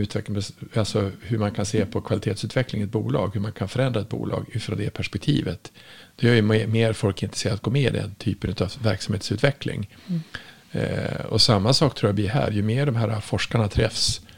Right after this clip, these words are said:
Speaker 1: och ju mer man får ut det här i media eller bara läsa om det,
Speaker 2: Mm.
Speaker 1: eh, ju, ju, ju, ju mer genomslagskraft kommer det
Speaker 2: Det,
Speaker 1: få.
Speaker 2: det har ju spridit sig, men det har ju, märker man ju på de sista åren,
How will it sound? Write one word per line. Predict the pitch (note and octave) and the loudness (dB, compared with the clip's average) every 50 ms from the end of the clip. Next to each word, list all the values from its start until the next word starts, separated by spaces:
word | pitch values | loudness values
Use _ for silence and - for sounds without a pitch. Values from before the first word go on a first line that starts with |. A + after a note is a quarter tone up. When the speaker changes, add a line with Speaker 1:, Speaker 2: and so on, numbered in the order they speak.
| - - - - - | -20 -20 -20 -20 -20
Speaker 1:
och | - - - - - C#3 A#2 | -20 -20 -16 -6 0 2 4
ju | G#2+ | 6
mer | A2 A#2 B2 B2+ | 6 6 6 6
man | B2 A#2 A2+ A2+ G#2+ G#2+ | 6 4 4 4 2 0
får | G#2 - A#2 A2+ | 0 2 2 2
ut | A2 G#2+ - | 2 2 0
det | - G2+ | 0 0
här | G2+ G#2 | 2 2
i | G#2+ | 2
media | G#2 A2+ C3 C#3 C#3+ C#3+ C#3 C#3 C#3+ C#3 C#3 C3+ | 4 4 6 6 6 4 4 4 2 2 2 2
eller | A#2 A2+ A2 - | 2 0 0 0
bara | - - B2 - - A2 | -2 2 4 6 6 6
läsa | A2+ B2 A2+ G2+ - - - | 6 4 4 2 2 2 2
om | B2 A2 A2 - | 2 2 0 -2
det, | - - F#2+ - - - - - - - - G3 D#3+ | -4 -4 -6 -6 -10 -16 -20 -20 -20 -12 -8 -6 -4
Speaker 2:
Mm. | E3 F3 F3 E3+ | -4 -4 -2 -2
Speaker 1:
eh, | - - - - - - - - - - - - - - - - - G1+ - - - G1+ G#1 G1+ - - - - - G#2+ | -2 -2 -2 -2 -2 -4 -4 -4 -4 -6 -6 -6 -8 -8 -8 -8 -10 -12 -12 -12 -12 -12 -12 -12 -12 -14 -14 -12 -10 -4
ju, | G#2+ A2 A#2 A#2 A2+ - | 0 2 2 2 2 0
ju, | A#2 A2+ A2+ A2 - | 0 2 2 2 2
ju, | - - - A#2 G#2+ A2 A2+ - | 0 0 2 0 0 0 -2 -2
ju | A2+ A#2 A2 | 0 2 2
mer | A2+ A2+ A#2 A#2+ | 4 4 4 4
genomslagskraft | B2 A#2 A2+ G#2 G2+ - - G#2+ - - A#2 A2+ - - | 4 4 2 2 0 0 0 0 0 0 0 0 0 0
kommer | F3+ E3 | 2 4
det | E3 D#3+ | 4 4
Speaker 2:
Det, | A2+ | 4
Speaker 1:
få. | B2+ B2 - | 2 2 2
Speaker 2:
det | E3 | 2
har | D#3 D#3+ D#3 F3 | 2 4 6 6
ju | F#3 F#3 E3+ | 6 4 2
spridit | - - - D#3 D3+ D3 D3 - D3 D3+ | 0 -4 -2 0 0 0 0 -2 -4 -2
sig, | - - C3+ - - | -2 0 0 0 0
men | - - - - | -2 -4 -4 -2
det | - D#3+ | 0 2
har | D#3+ E3 D#3+ | 4 4 4
ju, | D#3+ D#3 D3+ D3 C3+ - - - - - - - - - - - | 4 4 4 2 2 -2 -4 -12 -20 -20 -20 -18 -16 -14 -14 -14
märker | - - D#3+ D#3 D#3 D3+ - - - | -6 -2 0 2 2 2 0 0 -2
man | G#1+ - - | -2 -2 -2
ju | - - C#3 - - - - - | -2 -2 -2 -4 -8 -18 -20 -16
på | - - - - C#3 C#3+ C#3 - - - - _ _ _ _ _ - - _ _ _ _ _ - - - - - - - - - - | -12 -8 -4 -2 -2 -2 -2 -4 -10 -20 -20 _ _ _ _ _ -20 -20 _ _ _ _ _ -20 -20 -20 -20 -20 -20 -20 -16 -12 -10
de | D#3+ | -8
sista | - C#3+ D3 - - - - | -4 -4 -4 -4 -4 -4 -4
åren, | C3+ - C#3+ - C#3+ C#3+ | -4 -4 -4 -4 -4 -4